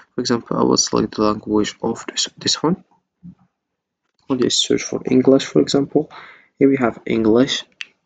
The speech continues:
and then we have a caption certification.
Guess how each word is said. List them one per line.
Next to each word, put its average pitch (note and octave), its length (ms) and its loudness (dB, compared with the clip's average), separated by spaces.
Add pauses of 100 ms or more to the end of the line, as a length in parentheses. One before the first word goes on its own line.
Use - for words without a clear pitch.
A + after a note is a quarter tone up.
(160)
and A2 280 0
then A#2 200 0
we A#2+ 60 -6
have A2 200 -2
a G#2+ 100 -2
caption - 440 -4
certification. - 960 -2